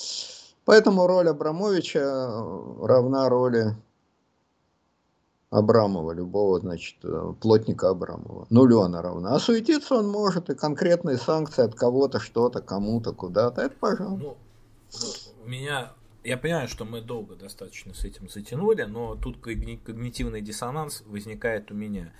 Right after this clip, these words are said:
Speaker 2: А, понимаете, вот, э, ну хорошо, ну люди-то тридцать лет работали, понимаете, тридцать лет работали, тридцать лет работали над своими капиталами.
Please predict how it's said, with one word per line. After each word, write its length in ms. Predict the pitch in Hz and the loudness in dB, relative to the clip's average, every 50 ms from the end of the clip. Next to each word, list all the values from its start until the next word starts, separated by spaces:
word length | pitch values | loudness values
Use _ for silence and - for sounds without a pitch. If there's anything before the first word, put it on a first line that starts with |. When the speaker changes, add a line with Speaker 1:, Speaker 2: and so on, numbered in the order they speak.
| - - - - _ _ _ _ _ | -20 -20 -20 -20 _ _ _ _ _
Speaker 2:
А, 480 | - 98 101 101 101 98 98 98 92 87 - | -12 -10 -10 -10 -10 -10 -12 -14 -16 -16 -14
понимаете, 600 | - 98 107 123 156 175 170 151 - - 120 107 | -12 -10 -8 -6 -6 -4 -4 -6 -6 -6 -8 -8
вот, 200 | 101 107 107 104 - - | -6 -8 -10 -12 -14 -20
э, 840 | - - - - - - - 107 104 101 101 101 98 95 95 95 95 104 _ _ _ _ - - _ - - | -20 -20 -20 -20 -18 -16 -16 -14 -14 -12 -12 -12 -12 -12 -12 -14 -14 -18 _ _ _ _ -20 -20 _ -20 -14
ну 180 | 95 107 113 | -10 -10 -8
хорошо, 800 | - - - 117 117 135 139 139 - - 147 123 104 90 82 - 98 87 | -6 -6 -6 -4 -4 -4 -4 -4 -2 -2 0 0 0 -2 -6 -12 -16 -14
ну 200 | 95 110 117 113 | -12 -12 -10 -8
люди-то 400 | 120 139 139 127 135 - 107 101 | -8 -8 -8 -8 -8 -8 -8 -8
тридцать 340 | - 110 110 107 107 - - | -8 -8 -10 -8 -10 -8 -4
лет 220 | 113 113 107 107 | -4 -4 -4 -4
работали, 640 | 101 95 92 90 90 90 82 - - 87 85 85 85 92 - _ _ - | -8 -10 -10 -10 -10 -14 -14 -14 -16 -18 -16 -18 -20 -20 -20 _ _ -18
понимаете, 480 | 92 90 101 113 120 110 104 - - | -14 -12 -10 -8 -8 -8 -10 -12 -18
тридцать 760 | 92 _ - 101 110 131 165 175 165 - - 165 156 143 - | -16 _ -10 -8 -8 -8 -10 -10 -12 -8 -6 -6 -6 -6 -8
лет 360 | - 104 101 101 98 95 - - | -10 -10 -8 -6 -6 -8 -10 -12
работали, 680 | 85 85 85 85 85 85 85 80 - - 78 80 80 80 - - | -18 -20 -20 -20 -20 -20 -20 -20 -20 -20 -20 -20 -20 -18 -12 -8
тридцать 340 | 110 117 117 107 - - | -6 -6 -6 -8 -12 -6
лет 240 | - 117 147 156 - | -2 0 0 0 0
работали 540 | 131 113 104 98 107 113 120 - 120 113 113 | -4 -10 -10 -8 -10 -10 -10 -10 -12 -12 -10
над 200 | 107 104 101 98 | -8 -8 -10 -10
своими 420 | - - 101 95 95 101 104 107 104 | -10 -10 -8 -8 -8 -8 -10 -12 -14
капиталами. 920 | 107 - 98 - - 95 _ - 90 87 85 80 73 71 69 67 65 | -14 -16 -18 -18 -18 -20 _ -16 -14 -14 -14 -16 -18 -20 -20 -20 -20